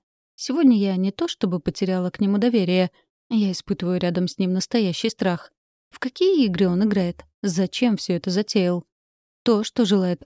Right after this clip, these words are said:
разрушить преступный синдикат, как когда-то заявлял мне в связи с последними новостями, трудно принимать за истину.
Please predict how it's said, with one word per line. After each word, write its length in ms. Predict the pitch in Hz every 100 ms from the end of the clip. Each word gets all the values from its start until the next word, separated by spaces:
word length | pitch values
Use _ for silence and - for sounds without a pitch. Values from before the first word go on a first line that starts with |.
| -
разрушить 680 | 214 208 196 185 - 180 -
преступный 480 | 185 - - 185 175
синдикат, 640 | - 185 170 - 165 -
как 260 | - 185 -
когда-то 440 | 180 185 165 208
заявлял 520 | 190 185 170 175 170
мне 260 | 175 170 175
в 60 |
связи 320 | - 202 190 170
с 80 |
последними 600 | - 180 - 185 165 180 175
новостями, 500 | 165 - 175 175 226
трудно 480 | - 208 165 208
принимать 480 | 254 208 180 180 175
за 140 | 156 220
истину. 540 | 185 - 180 180